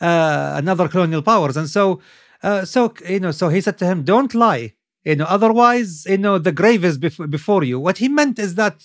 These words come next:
you know, if you keep lying, you know, one day you will die and you will answer before God. So,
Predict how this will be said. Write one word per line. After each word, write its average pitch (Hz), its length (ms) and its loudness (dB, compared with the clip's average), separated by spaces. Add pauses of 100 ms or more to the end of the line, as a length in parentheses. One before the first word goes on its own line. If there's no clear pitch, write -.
you 208 140 -2
know, 175 320 -4
if 202 180 -8
you 220 80 -4
keep - 260 -4
lying, 220 440 0
you 240 80 -2
know, 226 100 -2
one 240 180 0
day 240 100 2
you 226 180 0
will 214 120 2
die 175 340 2 (100)
and 202 180 -6 (340)
you 208 140 6
will 220 100 4
answer 226 280 0
before 220 280 0
God. 208 280 0 (320)
So, 262 260 2